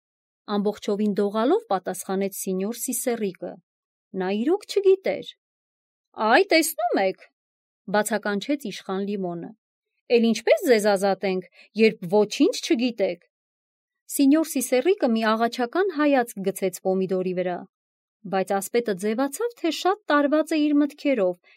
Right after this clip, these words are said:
և աչքերն ուղղեց առաստաղին։ Սինյոր Սիսերիկը հասկացավ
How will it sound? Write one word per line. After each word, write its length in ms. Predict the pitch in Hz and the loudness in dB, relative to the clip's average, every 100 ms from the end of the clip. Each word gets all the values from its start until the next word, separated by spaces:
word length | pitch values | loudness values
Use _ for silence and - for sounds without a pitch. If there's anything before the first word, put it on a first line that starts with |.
| - | -6
և 180 | 226 233 | 0 2
աչքերն 480 | 233 - 370 466 277 | 0 0 0 2 2
ուղղեց 320 | 180 208 240 | 2 0 2
առաստաղին։ 760 | 254 240 233 - 214 190 175 175 - _ _ _ _ _ _ _ _ _ _ - | 0 0 -2 -4 -6 -4 -8 -10 -14 _ _ _ _ _ _ _ _ _ _ -10
Սինյոր 380 | - 190 196 190 | -6 -2 -4 -6
Սիսերիկը 600 | 202 - 202 285 - 330 | -10 -6 -4 -4 -4 -4
հասկացավ 680 | 349 - 370 - - 180 | -4 -4 -4 -4 -4 -6